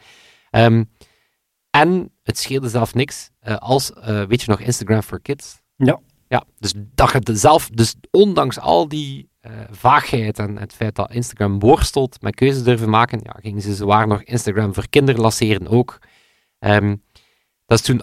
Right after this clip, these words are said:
Speaker 1: geannuleerd en ook interessant, of een, eh, een effect daarvan is dat sinds dat er zoveel kritiek komt op Meta rond het welzijn van jongeren, ja,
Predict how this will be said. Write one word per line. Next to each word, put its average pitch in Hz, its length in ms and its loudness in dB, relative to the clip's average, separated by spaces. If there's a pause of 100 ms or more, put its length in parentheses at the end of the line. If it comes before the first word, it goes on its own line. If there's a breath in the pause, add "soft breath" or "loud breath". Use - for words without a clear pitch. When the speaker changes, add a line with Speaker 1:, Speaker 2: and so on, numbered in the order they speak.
(100)
Speaker 1:
geannuleerd 135 800 -2
en 151 360 -2 (120)
ook 135 180 -10 (160)
interessant, 127 520 -6
of 110 160 -14
een, 104 180 -4
eh, 98 280 -6
een 104 200 -8
effect 110 500 -4
daarvan 131 480 0
is 127 200 -2
dat 110 260 0 (920)
sinds 170 300 2
dat 127 160 2
er 107 80 -6
zoveel 113 220 2
kritiek - 280 -6
komt 104 220 -2
op 107 160 -12
Meta 107 280 0
rond 98 340 -2
het - 140 -20
welzijn 98 380 -2
van 92 140 0
jongeren, 131 460 0 (360)
ja, 104 240 0